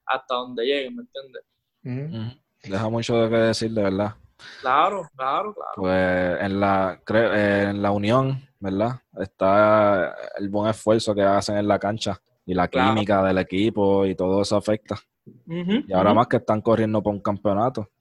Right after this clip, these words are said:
Speaker 1: Claro.
Speaker 3: Están ahí que van contra Carolina. ¿Cómo, cómo tú ves esa serie? <laughs>
Speaker 1: Pues mira, esa, yo pienso que esa che-, esa serie va a ser, va a echar chispa.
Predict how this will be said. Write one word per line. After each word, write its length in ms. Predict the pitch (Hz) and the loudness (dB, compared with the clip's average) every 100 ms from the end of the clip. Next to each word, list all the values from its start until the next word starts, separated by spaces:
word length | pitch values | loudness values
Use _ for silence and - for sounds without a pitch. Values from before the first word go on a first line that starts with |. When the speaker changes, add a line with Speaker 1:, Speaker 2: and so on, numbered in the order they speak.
| _ | _
Speaker 1:
Claro. 460 | 120 117 135 131 _ _ _ | -4 -2 -4 -6 _ _ _
Speaker 3:
Están 220 | - 92 | -10 -2
ahí 220 | 95 98 101 | 0 0 2
que 100 | 101 | 2
van 140 | 95 | 2
contra 580 | 104 101 101 98 95 95 | -4 -6 -2 0 0 -4
Carolina. 600 | 98 98 95 104 113 101 | -4 -2 -2 -4 -6 -6
¿Cómo, 420 | 98 101 104 101 | -6 -4 -4 -4
cómo 240 | 98 101 | -6 -6
tú 160 | 104 107 | -4 -2
ves 140 | 107 98 | -2 -2
esa 180 | 104 | -6
serie? 340 | 95 92 87 90 _ _ | -6 -6 -6 -12 _ _
<laughs> 440 | 113 107 101 - - - | -14 -14 -14 -20 -8 -2
Speaker 1:
Pues 120 | 131 | 2
mira, 280 | 143 165 135 | 4 4 2
esa, 600 | 147 151 160 160 156 139 | 0 0 2 0 -2 -4
yo 120 | 143 | -6
pienso 220 | 180 190 | -10 -10
que 80 | 185 | -10
esa 120 | 175 | -10
che-, 220 | 170 175 - | -8 -8 -8
esa 260 | 151 147 156 | -14 -14 -10
serie 240 | 160 156 | -4 -4
va 60 | 147 | -4
a 20 | |
ser, 240 | 156 151 147 - - | -6 -6 -6 -8 -8
va 60 | 131 | -10
a 20 | |
echar 260 | - 139 - | -8 -10 -10
chispa. 460 | 131 - - 104 | -18 -16 -12 -12